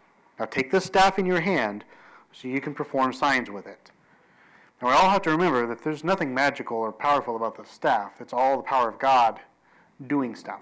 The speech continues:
So, uh, articles don't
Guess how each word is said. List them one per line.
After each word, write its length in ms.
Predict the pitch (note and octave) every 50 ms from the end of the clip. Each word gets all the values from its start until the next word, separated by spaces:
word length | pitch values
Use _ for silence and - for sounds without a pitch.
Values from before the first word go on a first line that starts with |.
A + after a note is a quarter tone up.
| - - -
So, 320 | - A2+ A2 A2 G#2+ G#2 - - - - - - - _ _ - -
uh, 40 | C#3 _ _ - C#3+ C#3+ D3 _ _ _ _ _ - -
articles 460 | D3 E3 D#3+ D3+ - C3 A#2+ A2+ A2
don't 240 | A2+ B2+ B2+ B2+